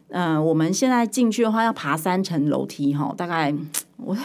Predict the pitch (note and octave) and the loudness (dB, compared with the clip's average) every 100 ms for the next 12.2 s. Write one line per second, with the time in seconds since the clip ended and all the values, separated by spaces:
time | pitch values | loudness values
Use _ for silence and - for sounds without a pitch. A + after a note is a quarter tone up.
0 | - F3 E3 A3 G#3+ G3+ G#3 D3+ D3 D#3 | -4 0 2 2 2 2 2 2 2 0
1 | F3 F3 - _ - G#3+ F3 B2+ E3 A3 | -2 -4 -10 _ -4 0 0 0 2 2
2 | F3+ D3 - E3+ E3 D3 - - C#3+ C#3 | 4 2 -2 -4 0 0 0 -2 -2 0
3 | D3+ C3+ - - - - - F#3+ F3 F#3 | 0 -2 -6 -20 -20 -20 -6 -2 0 0
4 | G3+ G3+ F3 C#3 D#3+ E3 D#3+ C3+ D3+ F3 | 2 0 0 0 -2 -2 -4 -4 0 -2
5 | - - - - - - - B3 A#3 G#3+ | -2 -4 -4 -8 -20 -20 -4 2 2 2
6 | A3+ A3 A3 C#4 A3 A3+ A3+ F#3+ F#3 - | 2 0 2 4 6 6 6 4 2 0
7 | G#3 A3 - F3+ E3+ F3+ F3+ F#3 G3+ F#3+ | 0 0 0 0 0 0 0 0 2 2
8 | F3+ B3 A#3+ G#3 F#3+ F3+ F3+ A3 F#3+ D#3+ | 2 0 2 2 2 4 4 2 0 0
9 | A#3 F#3+ F3+ F#3+ F#3 E3+ F3+ F3 F#3 G#3+ | 0 0 0 0 -2 -2 -4 -4 -4 -2
10 | A#3 A#3+ B3 F#3+ F3+ - D#3 F3+ E3 F#3+ | 0 0 0 0 -2 -2 -2 0 2 2
11 | D3+ E3 E3+ - - G3 A#2 - F3 - | 0 -2 -4 -4 -6 -6 -4 -6 -4 -4
12 | - | -4